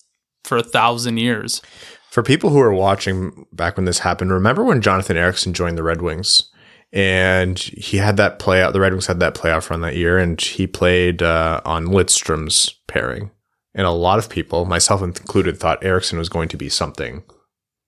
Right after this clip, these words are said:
Speaker 2: not special like Lidstrom, but a really, really good defenseman. Think of how many defenseman Nicklas Lidstrom elevated over his career. Not just by virtue of being a good defenseman and good players beget good players. That's, of course, true.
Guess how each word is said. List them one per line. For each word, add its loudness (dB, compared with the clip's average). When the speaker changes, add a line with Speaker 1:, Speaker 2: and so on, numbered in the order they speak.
Speaker 2:
not -2
special 2
like 0
Lidstrom, 2
but -4
a -4
really, 0
really -2
good -2
defenseman. -8
Think 2
of 2
how 2
many 0
defenseman 0
Nicklas -4
Lidstrom -2
elevated -6
over -4
his -2
career. -6
Not 0
just 0
by 2
virtue 2
of 0
being 4
a 2
good 0
defenseman -2
and -2
good 2
players 2
beget -2
good -2
players. 2
That's, -2
of -8
course, -4
true. 0